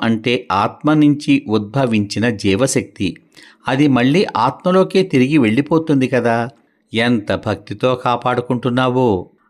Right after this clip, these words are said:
అది నీ సొమ్మే అనుకుంటున్నావా? ఎంతో కష్టపడి ధనాన్ని సంపాదిస్తున్నావే, అది నీ సొమ్మే అనుకుంటున్నావా? ఇవేవీ నీవి కావు. ఏ ధర్మమైతే మనిషిని రక్షిస్తుందో ఆ ధర్మమే నీ యొక్క సొమ్ము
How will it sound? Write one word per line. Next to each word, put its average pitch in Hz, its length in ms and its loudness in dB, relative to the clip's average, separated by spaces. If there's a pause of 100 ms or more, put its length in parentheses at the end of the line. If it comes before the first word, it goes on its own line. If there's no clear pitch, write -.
అది 123 220 0
నీ 110 220 0
సొమ్మే 160 320 2
అనుకుంటున్నావా? 107 1000 -2 (300)
ఎంతో 147 420 2
కష్టపడి 170 580 0
ధనాన్ని 131 480 0
సంపాదిస్తున్నావే, 117 1160 0 (420)
అది 135 300 2
నీ 139 180 4
సొమ్మే 165 360 2
అనుకుంటున్నావా? 110 1040 0 (420)
ఇవేవీ 117 520 2
నీవి 117 280 2
కావు. 98 520 -4 (360)
ఏ 127 220 2
ధర్మమైతే 127 720 0
మనిషిని 117 540 2
రక్షిస్తుందో 104 960 -2 (200)
ఆ 107 340 0
ధర్మమే 123 720 2
నీ 104 240 2
యొక్క 101 360 -2
సొమ్ము 95 920 -2